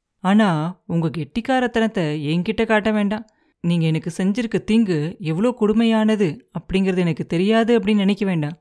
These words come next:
ஆனாலும் இன்னைக்கு நீங்க எனக்கு செஞ்ச இந்த உதவியால அதை மறந்துடுறேன். என்னோட நன்றி நான் உங்களுக்கு எப்படி செய்யணும் திருப்பின்னு சொன்னீங்கன்னாக்க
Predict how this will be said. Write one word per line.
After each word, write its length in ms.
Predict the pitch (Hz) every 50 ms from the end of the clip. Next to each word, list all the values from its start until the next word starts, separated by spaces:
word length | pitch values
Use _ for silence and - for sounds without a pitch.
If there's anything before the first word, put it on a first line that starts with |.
| _ _ _ _ _ _ _
ஆனாலும் 580 | _ 175 170 180 196 214 226 247 247 185 - - _
இன்னைக்கு 360 | 180 175 208 247 269 - 262
நீங்க 180 | 247 240 208 190
எனக்கு 280 | 175 156 147 - 165
செஞ்ச 260 | - 175 170 180 208
இந்த 180 | 202 185 160 151
உதவியால 800 | 135 139 139 180 185 220 196 170 147 143 147 165 165 151 185 - _
அதை 200 | - 180 175 175
மறந்துடுறேன். 640 | 156 147 147 151 170 180 190 190 170 156 139 131 - _ _ _ _ _ _ -
என்னோட 240 | 170 180 196 185 180
நன்றி 400 | 175 175 170 185 208 202 247 247
நான் 200 | 226 214 190 175
உங்களுக்கு 340 | 160 160 170 175 165 - 165
எப்படி 280 | 156 - - 247 247 220 -
செய்யணும் 340 | 196 175 180 202 208 202 175 -
திருப்பின்னு 380 | 190 185 185 - 196 196 196 196 185
சொன்னீங்கன்னாக்க 640 | - 165 160 170 175 170 147 147 151 - - 214 175